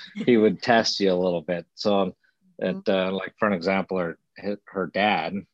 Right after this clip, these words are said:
Speaker 1: uh, the first four rides, he would go with his nose on the dirt, loose rein, looked like he had probably sixty, ninety days of riding.
Speaker 2: Mm-hmm.
Speaker 1: But by the fourth day or fifth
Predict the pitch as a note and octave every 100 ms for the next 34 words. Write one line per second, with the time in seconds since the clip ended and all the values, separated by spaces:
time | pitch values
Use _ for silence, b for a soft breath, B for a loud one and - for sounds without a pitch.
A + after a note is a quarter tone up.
0 | - - F2 F2 F2 E2+ _ _ _ _
1 | - - A#2 G#2 - A#2 B2+ C3 F#2+ F2
2 | F#2+ F#2+ - A2+ G#2+ F2+ G2+ F#2+ F2+ F2
3 | E2 G2 G2 F#2 F#2 F2+ E2+ G#2+ G#2+ G2
4 | - B B B - G#2 G2 - F#2+ G2
5 | G2 F#2+ F#2+ E2 - G2+ - F#2+ E2+ F#2+
6 | F2+ F#2+ F#2 E2 _ _ _ - G2+ F#2
7 | F2 - G2+ - G2+ F#2 F2+ F2 D#2 F#2
8 | F2 E2+ F2 G2+ A#2 F#2+ E2 _ b b
9 | - F#3+ F3+ F#3 F#3 F#2 - - - G2
10 | F#2 F2+ - A2 G#2 G2 - F2+ G2 G2
11 | G2 F#2 - A#2 B2